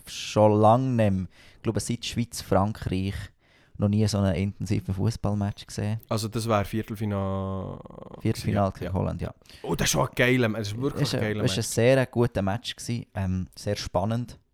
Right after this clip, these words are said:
Speaker 1: Auch für einen Neutralzuschauer ist er wirklich gut gewesen. Äh, und Argentinien hat zum Glück das bessere Ende davon gezogen. Ist, äh,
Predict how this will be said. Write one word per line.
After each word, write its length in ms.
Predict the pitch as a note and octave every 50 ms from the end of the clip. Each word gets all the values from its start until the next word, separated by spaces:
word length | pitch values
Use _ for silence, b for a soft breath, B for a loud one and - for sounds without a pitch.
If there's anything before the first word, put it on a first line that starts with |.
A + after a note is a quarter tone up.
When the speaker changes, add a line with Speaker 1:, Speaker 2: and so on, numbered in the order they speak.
| b b b b b b b b b b -
Speaker 1:
Auch 120 | G#2+ G#2+
für 140 | - - G#2
einen 120 | G2 G2
Neutralzuschauer 1080 | G2 F#2+ F#2 - - F#2+ G#2+ A2 A#2 A#2+ - - A#2+ A#2 - A#2 A2+ A#2 A#2+ B2 B2+ B2 B2 -
ist 160 | A2 G#2+ -
er 100 | A2 A2+
wirklich 260 | A2 A2+ - - -
gut 220 | - G#2+ A2 A#2
gewesen. 280 | - - - C3+ B2+ B2+ - - _ b b b b b b b b b b b _ -
Äh, 280 | F#2+ F#2+ F#2+ F#2+ F2+ -
und 220 | - F#2+ F#2+ -
Argentinien 480 | - G2 F#2+ F#2+ - G#2+ G#2+ A2 G#2+ G2
hat 80 | -
zum 100 | - G2
Glück 160 | F#2 G2+ G2+
das 140 | - - -
bessere 340 | - G2 G#2 - - - -
Ende 180 | F#2+ G#2+ G#2+ A2+
davon 240 | A2 - - G#2+
gezogen. 360 | G#2 - - G#2+ G2+ - G2+ - - _ _ _ _ _ _ _ _ _ _ _ _ - - _ _ _ _ _ _ _ _ _ - -
Ist, 160 | G#2+ - -
äh, 200 | F#2 F#2 F#2